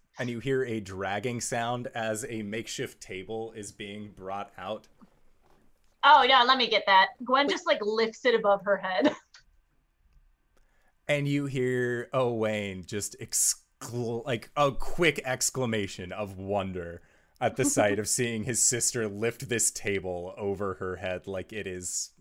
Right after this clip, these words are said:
Speaker 1: nothing.
Speaker 2: It is nothing.
Speaker 1: And Urian kind of, uh, points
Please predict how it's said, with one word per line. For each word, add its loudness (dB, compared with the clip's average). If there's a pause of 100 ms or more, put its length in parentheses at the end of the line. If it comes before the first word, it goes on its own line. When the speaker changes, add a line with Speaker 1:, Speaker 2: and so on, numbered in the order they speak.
Speaker 1:
nothing. -6 (1400)
Speaker 2:
It -18
is -20
nothing. -20 (3000)
Speaker 1:
And -4
Urian -4
kind -4
of, -6 (400)
uh, -4 (120)
points -6